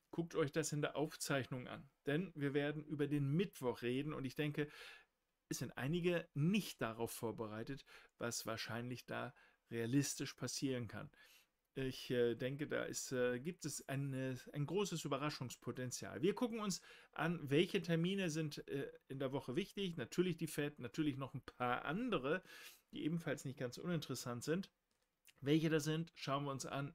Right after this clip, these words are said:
wie der Markt darauf reagieren dürfte und wie wir das als Händler nutzen können. Schauen wir uns auch gemeinsam an. Also schaut euch es entweder live mit mir an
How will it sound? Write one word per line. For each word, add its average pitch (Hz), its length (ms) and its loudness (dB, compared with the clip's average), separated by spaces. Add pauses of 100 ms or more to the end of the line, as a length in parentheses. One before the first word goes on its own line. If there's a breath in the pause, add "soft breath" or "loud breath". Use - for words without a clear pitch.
wie 127 240 0
der 143 100 2
Markt 131 380 -2
darauf 123 200 0
reagieren 135 880 2
dürfte 208 540 4
und 147 140 -2
wie 156 140 0
wir 143 80 0
das 135 180 -2
als - 160 -4
Händler 135 260 0
nutzen 135 340 -6
können. 135 240 -4 (380 loud breath)
Schauen 120 220 -6
wir 123 40 -4
uns 117 100 -6
auch 107 180 -4
gemeinsam 117 520 -4
an. 110 140 -6
Also 117 260 -4
schaut 123 320 0
euch 113 240 -2
es - 160 -6
entweder 120 400 -4
live 139 360 2
mit 185 160 -4
mir 175 180 -2
an 165 200 0